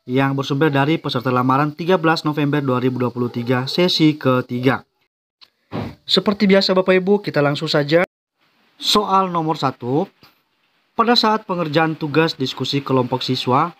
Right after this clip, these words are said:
Anda menerima laporan salah satu anggota kelompok bahwa seorang temannya tidak aktif berpartisipasi dalam pengerjaan tugas kelompoknya.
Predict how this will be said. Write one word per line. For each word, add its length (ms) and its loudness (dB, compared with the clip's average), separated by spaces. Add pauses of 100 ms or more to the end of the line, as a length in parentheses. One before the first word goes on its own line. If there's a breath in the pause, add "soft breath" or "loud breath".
(160)
Anda 160 0
menerima 480 2
laporan 400 0
salah 240 0
satu 320 -2
anggota 400 0
kelompok 560 -2 (520)
bahwa 240 4
seorang 320 0
temannya 400 0
tidak 320 -4
aktif 240 -10
berpartisipasi 880 -4
dalam 400 0 (240)
pengerjaan 640 0
tugas 400 -2
kelompoknya. 720 -4